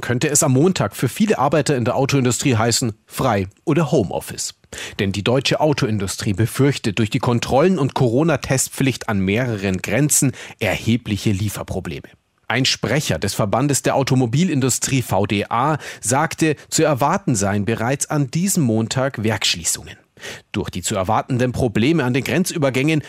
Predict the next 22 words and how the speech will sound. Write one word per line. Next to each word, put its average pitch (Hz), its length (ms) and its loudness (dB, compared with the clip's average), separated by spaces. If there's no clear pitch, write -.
werde 170 260 2
die 190 100 2
Automobilproduktion 117 1300 0
ab 117 220 -4
Montagmittag 120 1160 -2
größtenteils 104 840 -4
zum 95 180 -4
Erliegen 117 400 0
kommen. 127 340 0
Als - 180 -6
erste 95 240 -4
betroffen 92 540 -4
seien 95 280 -2
dem 98 140 0
V-D-A-Sprecher 120 880 0
zufolge 139 440 2
die 120 160 0
Werke 160 300 2
in 139 180 2
Ingolstadt, 131 800 0
Regensburg, 135 840 -2
Dingolfing, 123 600 0